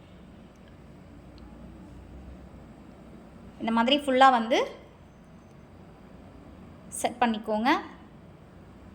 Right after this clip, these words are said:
சூப்பரா ரெடி ஆயிடுச்சு பார்த்தீங்களா? வாவ், இப்போவே சாப்பிடலாம் போல இருக்கு. அதுக்கப்புறம்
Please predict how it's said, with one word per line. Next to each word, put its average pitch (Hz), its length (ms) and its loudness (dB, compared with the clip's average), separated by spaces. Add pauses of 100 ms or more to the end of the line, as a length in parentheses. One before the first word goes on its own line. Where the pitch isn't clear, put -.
(920)
சூப்பரா 294 400 10
ரெடி 262 200 8
ஆயிடுச்சு 262 300 4
பார்த்தீங்களா? 247 380 4 (160)
வாவ், 254 440 6
இப்போவே 262 260 4 (100)
சாப்பிடலாம் 285 480 6
போல 269 240 6
இருக்கு. 233 300 2 (1080)
அதுக்கப்புறம் 262 540 4